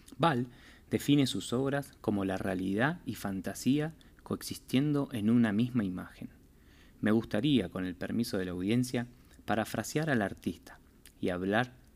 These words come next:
del pasado y el presente coexistiendo en una misma vida. ¿Qué tal? ¿Qué les parece? Esta simple paráfrasis me ayuda a compartirles lo que creo del pasado. Como ya cargo unos cuantos días en mi D N I,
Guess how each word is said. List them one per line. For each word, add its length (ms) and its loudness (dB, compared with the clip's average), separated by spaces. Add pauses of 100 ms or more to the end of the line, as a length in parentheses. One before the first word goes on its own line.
(160)
del 260 -2
pasado 640 -4
y 100 -2
el 100 -2
presente 640 -4
coexistiendo 760 -4
en 100 -4
una 200 0
misma 420 -4
vida. 360 -10 (320)
¿Qué 140 0
tal? 280 -6 (440)
¿Qué 100 0
les 100 2
parece? 440 -6 (880)
Esta 320 0
simple 420 0
paráfrasis 720 -2 (240)
me 80 0
ayuda 360 0
a 40 -6
compartirles 840 0 (240)
lo 120 0
que 140 -4
creo 260 2
del 160 -2
pasado. 520 -12 (800)
Como 220 0
ya 220 0
cargo 480 0
unos 220 2
cuantos 460 -2
días 340 2
en 160 -2
mi 100 -2
D 80 -6
N 180 -6
I, 220 2